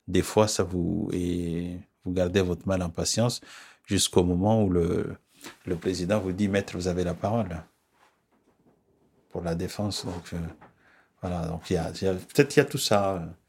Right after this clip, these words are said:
l'expérience, euh, la profession, l'âge, tout ça peut-être, euh, participe à, au façonnage de l'homme, hein, de la personne.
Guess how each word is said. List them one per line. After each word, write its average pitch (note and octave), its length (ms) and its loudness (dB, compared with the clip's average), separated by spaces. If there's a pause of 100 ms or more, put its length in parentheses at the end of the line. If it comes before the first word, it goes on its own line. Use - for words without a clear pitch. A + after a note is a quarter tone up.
(320)
l'expérience, A2 1200 2 (480)
euh, E2+ 120 -2
la G2 160 6
profession, A#2+ 1080 -2 (500)
l'âge, A2 840 2 (480)
tout G2 120 -8
ça - 200 -2
peut-être, - 440 -6
euh, F2 240 -2
participe - 600 -4
à, F2+ 200 -4 (540)
au - 60 -10
façonnage G2+ 580 -2
de F#2 80 2
l'homme, G2+ 280 4
hein, E2 180 -6 (340)
de E2+ 80 -8
la E2+ 100 -4
personne. F#2 480 -6